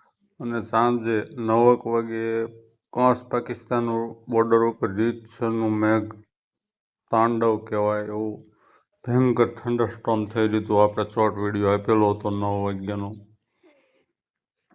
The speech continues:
હવે મિત્રો, સિસ્ટમ જુઓ તમે, આ, આ સાડા આઠસો એસ પી એસ છે. બંગાળની ખાડીથી સર્ક્યુલેશન જુઓ, અરબ સાગરમાં લંબાઈ રહ્યું છે.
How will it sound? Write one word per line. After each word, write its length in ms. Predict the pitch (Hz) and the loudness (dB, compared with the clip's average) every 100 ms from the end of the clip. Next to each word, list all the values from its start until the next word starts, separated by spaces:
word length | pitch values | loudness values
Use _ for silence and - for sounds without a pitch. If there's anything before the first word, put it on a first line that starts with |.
| - - | -14 0
હવે 200 | 123 131 | 4 4
મિત્રો, 360 | 123 123 127 | 4 0 -6
સિસ્ટમ 640 | 123 - 127 - 135 123 120 | -6 -10 -14 -6 0 2 4
જુઓ 160 | 120 | 2
તમે, 280 | 120 117 117 | 2 0 2
આ, 120 | 110 107 - - | 2 0 -12 -8
આ 120 | 120 | -8
સાડા 480 | 101 120 117 117 120 | -4 -2 2 4 4
આઠસો 460 | 123 113 - 123 120 | 0 -4 -2 -2 -2
એસ 160 | 120 | -4
પી 140 | - 120 | -4 0
એસ 260 | 110 107 | 0 -2
છે. 80 | 113 | -6
બંગાળની 540 | 107 113 113 117 113 | -2 -2 2 2 0
ખાડીથી 500 | 107 113 110 110 - | -2 -6 -4 -6 -8
સર્ક્યુલેશન 1040 | 110 - 113 110 127 120 110 110 107 110 120 123 - _ _ _ _ _ _ _ _ _ _ _ _ _ _ _ _ _ _ 123 | -10 -6 -8 -6 0 4 6 4 2 -6 -6 -10 -18 _ _ _ _ _ _ _ _ _ _ _ _ _ _ _ _ _ _ -6
જુઓ, 580 | 107 107 117 110 110 | -4 0 0 2 0
અરબ 380 | 110 - 123 120 | 0 4 4 2
સાગરમાં 880 | - 113 110 107 104 104 104 101 113 | 0 2 2 -2 0 0 0 -2 -2
લંબાઈ 420 | 107 110 107 104 | 0 2 4 4
રહ્યું 180 | 98 98 | 2 -4
છે. 200 | - | -6